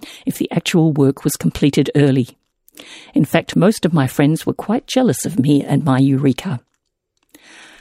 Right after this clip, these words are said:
I was in for a rude shock when, during a history class, the teacher said we were going to the computer lab to do some internet research about prohibition in the U S. I had only the vaguest notions of what the internet was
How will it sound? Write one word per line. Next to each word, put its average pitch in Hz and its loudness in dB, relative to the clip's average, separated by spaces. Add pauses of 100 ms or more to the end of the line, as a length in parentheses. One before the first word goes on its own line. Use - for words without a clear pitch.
(260)
I 156 0
was 185 4
in 240 6
for 220 2
a 175 4
rude 240 4
shock - -2
when, 160 2
during 170 4
a 208 2
history 165 -2
class, 143 0 (380)
the - -8
teacher 202 -2
said 170 0
we 160 2
were 143 2
going 175 2
to 185 -2
the - -8
computer 185 -2
lab 147 0
to - -4
do 175 2
some 156 0
internet 196 2
research - 0 (260)
about 151 -2
prohibition 170 2
in 151 2
the 151 2
U 151 4
S. 127 -2 (1080)
I 190 0
had 190 2
only 240 4
the 196 -2
vaguest 214 0
notions 196 2
of 127 -4
what 139 -4
the - -2
internet 139 -2
was 139 2